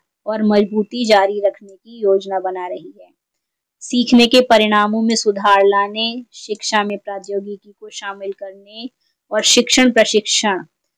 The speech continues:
और व्यावसायिक विकास को बढ़ाने पर ध्यान केंद्रित किया जाएगा। इसके अतिरिक्त कोविड नाइनटीन से उत्पन्न जो चुनौतियों का समाधान करने और सभी बच्चों के लिए निर्बाध शिक्षा सुनिश्चित करने के प्रयास किए जाएंगे।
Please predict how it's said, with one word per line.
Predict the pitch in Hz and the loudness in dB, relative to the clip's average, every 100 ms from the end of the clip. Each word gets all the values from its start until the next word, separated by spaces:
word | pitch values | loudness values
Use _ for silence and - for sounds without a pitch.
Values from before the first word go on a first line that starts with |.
| _ - | _ -8
और | 214 | -6
व्यावसायिक | 208 214 214 214 - 226 233 | 0 4 4 4 2 2 2
विकास | 220 202 202 196 196 | 0 -2 0 2 0
को | - 226 | -4 -2
बढ़ाने | 226 208 202 190 196 196 | 2 2 2 -4 -4 -6
पर | - 220 | -4 -4
ध्यान | 202 - 196 202 214 | -4 -12 -20 -14 -12
केंद्रित | 190 190 190 220 | -12 -10 -6 -8
किया | - 185 175 | -8 -16 -14
जाएगा। | 165 147 139 _ 160 _ _ _ _ _ | -14 -14 -16 _ _ _ _ _ _ _
इसके | 247 - - | -10 -6 0
अतिरिक्त | 247 247 247 240 _ | 2 6 4 2 _
कोविड | 226 220 247 226 | 0 4 4 6
नाइनटीन | 226 220 214 226 220 | 4 4 2 0 0
से | 226 | 2
उत्पन्न | 214 - 220 220 220 | 2 0 -10 -10 -4
जो | 220 | -4
चुनौतियों | 220 214 202 180 208 214 208 170 _ _ _ _ _ | -4 -10 -16 -18 -20 -20 -20 -20 _ _ _ _ _
का | - | -6
समाधान | - 220 214 208 190 208 202 | 0 4 4 4 2 0 0
करने | 202 196 208 226 | -2 -2 0 0
और | 233 | 0
सभी | 233 220 233 | 2 2 4
बच्चों | 214 214 220 | 0 -2 -8
के | 208 208 | -16 -12
लिए | 208 226 | -4 -2
निर्बाध | 220 202 196 202 | 0 2 4 4
शिक्षा | 208 214 180 - | 2 -2 -2 0
सुनिश्चित | 208 208 196 - 196 | 0 -2 -12 -14 -18
करने | - 190 190 | -20 -20 -20
के | 190 220 302 339 _ _ _ | _ -6 -6 -6 _ _ _
प्रयास | - 202 196 190 | -6 0 2 0
किए | - - 180 | -4 -4 -2
जाएंगे। | 170 - - - | -4 -8 -14 -20